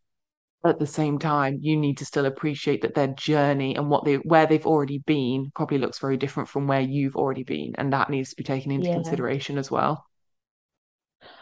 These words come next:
Speaker 2: I think as well on, like, especially on the career one, I think is really interesting, is thinking about, like, is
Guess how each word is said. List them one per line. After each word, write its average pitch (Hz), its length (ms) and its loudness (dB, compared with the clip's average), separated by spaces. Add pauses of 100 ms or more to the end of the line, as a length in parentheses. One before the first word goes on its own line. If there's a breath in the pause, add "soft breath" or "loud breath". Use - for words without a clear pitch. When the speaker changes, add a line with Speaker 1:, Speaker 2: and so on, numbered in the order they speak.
(280 loud breath)
Speaker 2:
I 226 120 4
think 226 340 -2
as 214 120 -6
well 214 220 2
on, 202 200 -4
like, - 320 -10 (100)
especially - 920 0
on 226 120 0
the 208 80 -8
career 196 800 0
one, - 640 -6
I 175 100 -6
think 170 280 -10
is - 100 -18
really 170 220 -2
interesting, - 920 -6 (480 soft breath)
is 180 260 4
thinking 180 400 -2
about, 175 280 -6
like, 170 240 -6 (540)
is 202 420 2